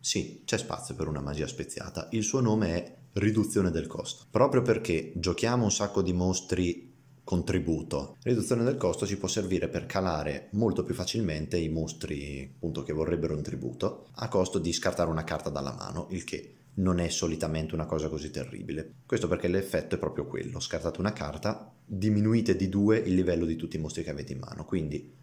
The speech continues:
una volta attivata potete calare senza tributi Ginzo, Bestia Ingranaggio Antico e soprattutto Annullatore di Magia. Di nuovo lo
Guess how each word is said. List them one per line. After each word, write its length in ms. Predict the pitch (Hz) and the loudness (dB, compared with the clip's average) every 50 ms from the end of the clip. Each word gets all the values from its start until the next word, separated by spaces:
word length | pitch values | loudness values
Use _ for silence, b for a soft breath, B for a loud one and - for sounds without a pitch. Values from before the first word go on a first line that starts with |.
| - - | -20 -10
una 120 | - - 90 | -4 0 2
volta 200 | 92 95 90 98 | 2 2 2 2
attivata 380 | - - 110 98 98 95 95 | 0 2 4 4 4 4 2
potete 340 | 90 85 82 - 82 - 87 | 0 0 -2 -4 -2 -2 -2
calare 460 | - - 85 80 87 85 82 82 80 | -2 0 0 0 2 0 0 0 -2
senza 760 | 78 - - 87 82 80 80 80 - 80 78 76 73 73 76 B B B B - | -2 -2 -4 -2 -4 -4 -4 -4 -4 -4 -4 -4 -6 -6 -8 B B B B -10
tributi 880 | - - 104 92 95 104 107 107 - 113 123 131 127 127 - - - - | -4 -2 0 2 2 2 2 2 2 0 0 0 0 -2 -6 -12 -14 -10
Ginzo, 600 | - - 92 87 90 82 80 82 80 87 104 104 | -8 -4 -2 0 0 0 0 0 2 2 2 2
Bestia 220 | 85 80 78 - | 2 0 0 -2
Ingranaggio 280 | 85 78 78 80 82 92 | -2 -2 -2 0 0 0
Antico 300 | 101 101 85 78 - 82 | -2 -2 -2 -4 -4 -4
e 40 | 76 | -4
soprattutto 760 | - - - - - - 71 64 - - - - - - - - - - - - | -4 -4 -4 -4 -4 -4 -8 -8 -4 -4 -4 -4 -4 -10 -18 -20 -20 -20 -14 -4
Annullatore 520 | - 110 101 98 92 87 80 - 87 80 73 | -2 0 2 4 4 2 2 2 0 0 0
di 80 | 76 | 0
Magia. 420 | 73 71 71 64 - - - - - | -2 -4 -4 -6 -6 -8 -10 -10 -4
Di 160 | - 90 87 | -2 -2 0
nuovo 460 | 85 78 69 71 76 85 85 B B B B B B B B B - | 0 -2 -4 -2 -2 -4 -4 B B B B B B B B B -2
lo 440 | 82 82 87 90 82 82 - - | 0 2 2 4 2 2 0 -2